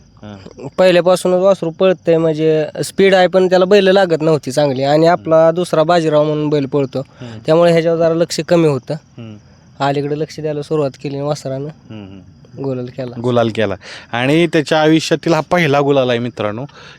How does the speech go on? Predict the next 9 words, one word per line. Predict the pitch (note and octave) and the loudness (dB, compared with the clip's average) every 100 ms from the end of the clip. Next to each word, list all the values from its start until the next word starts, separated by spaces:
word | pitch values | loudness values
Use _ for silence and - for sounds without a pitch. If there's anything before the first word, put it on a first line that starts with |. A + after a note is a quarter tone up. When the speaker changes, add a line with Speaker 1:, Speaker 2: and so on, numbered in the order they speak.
| - | -6
Speaker 1:
किती | E3 D3 | -4 2
वर्ष | G3 F#3+ - | 2 2 2
लागली | G3 F3 D#3 | 0 0 -2
त्यासाठी? | D#3+ D3+ D3+ D#3+ E3 _ _ _ _ - | 0 0 -2 -6 -10 _ _ _ _ -18
Speaker 2:
तीन | D3 C#3 | -12 -10
वर्ष | C3+ B2 | -10 -12
लागली. | C3 C3 A#2+ | -10 -10 -8
Speaker 1:
तीन | D#3 F#3+ | -2 0
वर्ष? | G3 D#3+ A#2+ | 2 0 -4